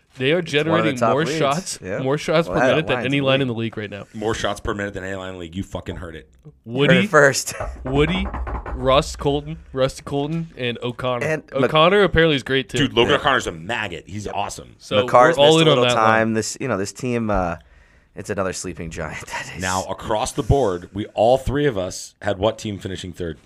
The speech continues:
Speaker 3: Trivia.
Speaker 1: The Kings?
Speaker 3: Uh, no, in the Central.
Speaker 1: In the Central. I have no idea.
Speaker 3: Jack?
Speaker 2: Across the board.
Speaker 3: All three. Unanimous decision to finish third in the Central.
Speaker 2: Minnesota.
Speaker 3: We all had Minnesota.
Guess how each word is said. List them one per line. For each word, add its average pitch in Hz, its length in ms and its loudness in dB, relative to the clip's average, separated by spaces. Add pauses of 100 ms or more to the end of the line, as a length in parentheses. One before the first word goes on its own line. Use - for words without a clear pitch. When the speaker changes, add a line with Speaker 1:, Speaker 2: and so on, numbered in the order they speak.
(880)
Speaker 3:
Trivia. 82 400 -4 (1200)
Speaker 1:
The 117 80 -18
Kings? 160 560 -8 (840)
Speaker 3:
Uh, 98 180 2
no, 113 140 4
in 101 80 2
the 98 80 -4
Central. - 380 -8 (120)
Speaker 1:
In 120 80 -20
the 110 60 -20
Central. 113 580 -18 (680)
I 139 40 -10
have 151 120 -12
no 117 180 -6
idea. 117 360 -10 (640)
Speaker 3:
Jack? 110 360 -4
Speaker 2:
Across 113 440 -6
the 117 100 -10
board. 82 580 -6 (120)
Speaker 3:
All 107 160 4
three. 107 240 -2
Unanimous 107 480 -2
decision 92 560 -8
to 90 80 -10
finish 95 260 -8
third 92 240 -6
in 92 60 -10
the 87 80 -8
Central. 78 380 -12
Speaker 2:
Minnesota. 87 520 -8 (160)
Speaker 3:
We 85 120 -10
all 82 120 -6
had 85 100 -6
Minnesota. 73 480 -14